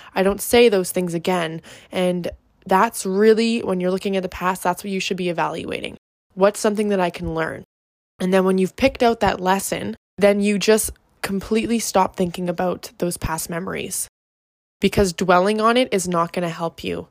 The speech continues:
The only thing that matters is what you can do right now and all the skills, all the information you have right now that can better your situation in the future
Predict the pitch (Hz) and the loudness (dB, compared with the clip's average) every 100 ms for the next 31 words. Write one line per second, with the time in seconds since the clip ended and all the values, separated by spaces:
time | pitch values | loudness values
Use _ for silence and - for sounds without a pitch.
0 | _ - _ 208 196 214 214 226 208 - | _ -20 _ 2 4 4 0 0 0 0
1 | 165 160 180 247 294 - - - _ 180 | 0 2 2 0 -2 -6 -14 -20 _ 0
2 | 180 175 - - 170 202 202 214 214 202 | 2 0 -6 -8 0 0 0 -6 -4 -4
3 | 175 170 170 180 165 170 175 - 185 175 | -2 -2 -2 -4 -4 0 0 -2 -6 -6
4 | 156 165 220 285 _ _ _ _ _ _ | -2 -2 0 -2 _ _ _ _ _ _
5 | 190 180 180 - _ 190 185 208 254 - | 2 2 2 -4 _ 4 4 4 0 -2
6 | - 247 226 233 - 190 185 196 214 - | 4 4 6 4 2 2 4 2 0 -2
7 | 226 247 226 220 226 208 190 190 175 175 | -6 -4 -2 -2 -2 -2 0 0 0 -2
8 | 202 208 180 185 185 180 180 175 185 196 | 0 0 0 0 -2 -4 -4 0 0 0
9 | 190 - 190 202 180 175 190 175 170 - | -2 -4 -4 0 -2 -2 -6 -6 -10 -6
10 | 202 196 254 269 | -6 2 4 4